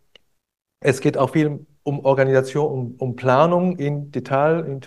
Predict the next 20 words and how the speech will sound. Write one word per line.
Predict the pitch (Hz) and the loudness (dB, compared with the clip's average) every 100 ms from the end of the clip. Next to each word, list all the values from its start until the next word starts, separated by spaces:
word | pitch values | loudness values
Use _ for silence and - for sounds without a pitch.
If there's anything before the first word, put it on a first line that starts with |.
| _ | _
Perfektion. | 165 165 165 - - 156 160 160 - - - - _ | -2 0 -4 -4 -4 -2 -2 -6 -18 -20 -20 -20 _
Und, | - 147 151 151 - | 2 4 4 0 0
äh, | 143 143 139 - _ | 2 2 -4 -12 _
was | 139 139 | 0 2
wiederum, | 175 185 170 175 175 180 | 2 2 4 2 2 -4
äh, | 151 151 143 | -2 -2 -2
wir, | 135 135 151 165 165 | -6 -4 0 0 -2
wenn | 139 143 139 | -4 -4 0
wir | 185 185 - 135 | 0 0 -2 -8
Chinesen | 143 135 170 180 147 160 180 185 | -4 2 4 4 0 0 -2 -2
über | 139 139 143 | 0 -2 -2
Strategie, | - 131 135 131 151 151 147 | -2 -2 -2 -4 -2 0 -2
äh, | 135 139 135 135 135 | -2 -2 -4 -6 -8
sprechen, | - 143 147 160 156 - - | -4 -2 0 -2 -2 -10 -6
haben | 139 139 | -4 -4
wir | 139 135 | -2 -2
einen | 131 127 | -2 0
deutlich | 147 175 190 175 - - _ _ _ - | 6 6 4 -4 -6 -20 _ _ _ -10
längeren | 127 147 190 151 120 113 - | 2 4 4 4 2 -2 -2
Zeitbezug. | 123 120 - 101 - 95 92 - | 0 0 -2 -10 -8 -10 -10 -20